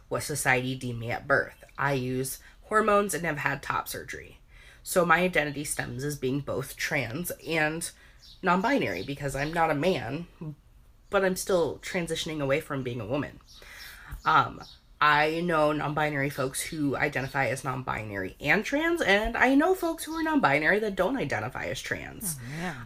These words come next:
Speaker 1: Um, I really think it's how you perceive
Speaker 2: Oh,
Speaker 1: your gender.
Speaker 2: fu-, all right, stop.
Speaker 1: And
Speaker 2: I, I can't. I, it's an algebra equation. Like, if x is the root of pi and, uh, two x minus the x.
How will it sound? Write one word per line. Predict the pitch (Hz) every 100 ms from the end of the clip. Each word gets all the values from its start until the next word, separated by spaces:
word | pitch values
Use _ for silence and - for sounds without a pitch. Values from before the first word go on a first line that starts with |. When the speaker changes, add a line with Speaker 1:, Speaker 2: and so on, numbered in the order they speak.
| -
Speaker 1:
Um, | 160 151 - - - - - -
I | 170
really | 175 160
think | 170 175
it's | 185 -
how | 175
you | 175 170
perceive | 175 226 185 135
Speaker 2:
Oh, | 117
Speaker 1:
your | 131
gender. | 131 135 151 208
Speaker 2:
fu-, | 247 202
all |
right, | 214 175 170
stop. | - 196
Speaker 1:
And | 170
Speaker 2:
I, | 208 208
I |
can't. | 196 214 175 185
I, | 196
it's | 180
an | 214
algebra | 196 190 202 185 160 143
equation. | 143 147 143 143 143
Like, | 160 165
if | 175 -
x | 233 233 226
is | 196
the | 190
root | 185 190
of | 175
pi | - 190 185 185 185 180 170
and, | 165
uh, | 151 170
two | - 185
x | 185 180 -
minus | 185 175 175 170 -
the | 165 -
x. | 180 180 - -